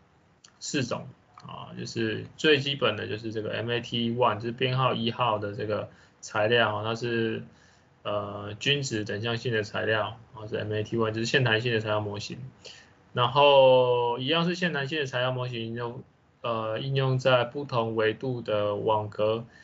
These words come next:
然后还有它的非等向性的特性，还有M A T two、M A T八跟M A T九，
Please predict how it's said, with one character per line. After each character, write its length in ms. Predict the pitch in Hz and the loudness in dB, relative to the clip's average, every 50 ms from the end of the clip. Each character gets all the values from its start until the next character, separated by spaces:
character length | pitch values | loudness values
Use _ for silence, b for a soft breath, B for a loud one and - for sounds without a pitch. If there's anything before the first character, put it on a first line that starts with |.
| B B B B B _ _ | B B B B B _ _
然 160 | - 110 208 - | -6 -4 0 2
后 160 | 123 131 123 | 4 4 4
还 160 | 113 117 113 | 4 2 2
有 140 | 113 113 107 | 0 0 -2
它 180 | - 120 120 | -2 -2 -2
的 160 | 117 117 113 110 | 0 0 -2 0
非 300 | - 127 123 123 123 123 | 0 2 2 2 2 0
等 160 | 113 104 104 | -2 -4 -2
向 160 | 120 117 117 | -4 -4 -4
性 160 | - 127 117 | -4 -4 -4
的 80 | 110 107 | -6 -6
特 200 | - - 117 113 | -4 -4 -4 -4
性， 320 | 110 - 117 110 107 101 98 | -4 -6 -6 -8 -8 -8 -6
还 100 | 104 107 | -4 -4
有 80 | 107 | -4
M 200 | 107 110 110 110 | -4 -4 -4 -2
A 100 | 113 113 | -2 -2
T 180 | 113 113 120 117 | -2 -2 -6 -8
two、 260 | - - - 120 113 | -6 -6 -4 -4 -2
M 100 | 107 104 107 | -2 -2 -4
A 40 | 110 | -4
T 140 | - 120 | -4 -6
八 240 | 113 - - 110 110 | -4 0 2 2 2
跟 80 | 110 110 | 2 0
M 160 | 107 104 107 | -2 -2 -4
A 80 | 107 104 | -4 -4
T 160 | - 117 113 | -4 -4 -6
九， 220 | 113 - - - | -6 -6 -8 -10